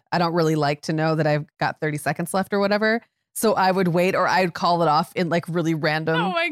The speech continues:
Speaker 2: God.
Speaker 1: times, like, "Seventeen seconds left." So that's always fun.
Speaker 2: I,
Speaker 1: And
Speaker 2: I don't think I
Speaker 1: yeah.
Speaker 2: ever made it to a full minute. I think we were assigned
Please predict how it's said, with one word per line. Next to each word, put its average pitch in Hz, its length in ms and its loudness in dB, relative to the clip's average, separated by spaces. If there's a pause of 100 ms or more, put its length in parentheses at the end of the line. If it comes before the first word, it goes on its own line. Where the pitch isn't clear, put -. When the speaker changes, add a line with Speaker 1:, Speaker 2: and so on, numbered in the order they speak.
(100)
Speaker 2:
God. 262 320 -4
Speaker 1:
times, 208 460 2
like, 233 120 0
"Seventeen 320 520 0
seconds 339 360 0
left." 381 560 0 (400)
So 170 480 2 (140)
that's 160 220 0
always 143 260 0
fun. 135 220 0
Speaker 2:
I, 202 180 4
Speaker 1:
And 220 180 2
Speaker 2:
I 220 80 2
don't 370 160 0
think 262 140 -4
I 196 60 2
Speaker 1:
yeah. 170 160 4
Speaker 2:
ever 180 160 0
made 165 180 -2
it - 140 -4
to 175 140 -6
a 156 60 -6
full 143 240 -12
minute. 147 460 -6
I 208 80 -4
think 285 220 -2
we 285 100 0
were 240 100 0
assigned 175 640 -2